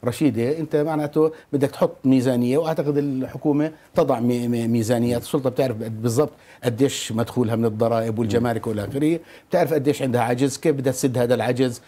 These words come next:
Speaker 1: سواء من مساعدات أجنبية أو من زيادة ضرائب، بعرفش يعني لهم آلياتهم.
Speaker 2: آلية معينة، آه.
Speaker 1: وبالتالي، آه، ضمن، ضمن الآلية الموضوعة،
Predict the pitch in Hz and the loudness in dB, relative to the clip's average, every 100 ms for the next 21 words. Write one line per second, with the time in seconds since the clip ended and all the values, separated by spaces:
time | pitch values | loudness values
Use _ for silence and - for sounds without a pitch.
0 | - - 135 135 127 123 113 123 120 127 | -18 -2 2 2 2 0 0 0 2 2
1 | 120 135 117 117 123 117 120 123 120 117 | 0 -2 -2 0 2 2 2 2 0 2
2 | 117 110 - - 135 135 131 123 120 127 | 2 0 -6 -6 2 4 4 2 0 0
3 | 117 135 120 113 127 143 147 170 - 143 | 2 2 2 0 2 2 2 0 0 0
4 | 139 147 - 143 135 127 131 127 123 123 | 0 0 0 2 2 2 2 2 4 4
5 | 120 104 95 85 82 190 190 190 185 170 | 4 2 0 -2 -2 0 0 2 2 2
6 | 175 175 - - 151 147 139 208 202 185 | -2 -6 -14 -2 0 2 2 2 2 -2
7 | 170 120 170 202 180 160 - 139 - 143 | -4 -2 0 2 2 -2 -4 -4 0 0
8 | 156 165 156 147 139 143 123 123 | 2 2 2 2 4 2 2 -2